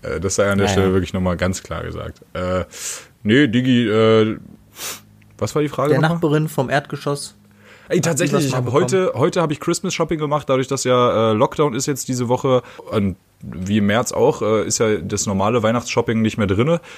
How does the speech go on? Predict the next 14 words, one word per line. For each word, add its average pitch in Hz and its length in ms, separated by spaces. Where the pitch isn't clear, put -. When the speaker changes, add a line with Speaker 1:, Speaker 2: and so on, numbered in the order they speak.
Speaker 1:
Deswegen 113 280
war 110 120
ich 101 80
heute 120 180
eine 110 100
Stunde 135 280
im 120 80
Internet 147 320
unterwegs. 139 480
Ich - 140
hab - 120
tatsächlich 123 460
jetzt 143 160
Weihnachtsgeschenke 139 760